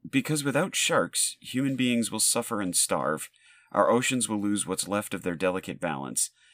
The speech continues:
and we will lose something irreplaceable and, dare I say, beautiful.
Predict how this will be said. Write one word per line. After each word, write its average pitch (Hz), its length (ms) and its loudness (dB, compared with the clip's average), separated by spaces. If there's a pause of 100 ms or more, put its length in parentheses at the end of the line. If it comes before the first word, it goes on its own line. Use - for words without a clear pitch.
(140)
and 107 140 -2
we 139 120 0
will 180 140 -2
lose 139 220 4
something 120 420 0
irreplaceable 98 960 -2
and, 87 360 -4 (440)
dare 135 220 2
I 156 80 2
say, 131 480 -2
beautiful. - 560 -6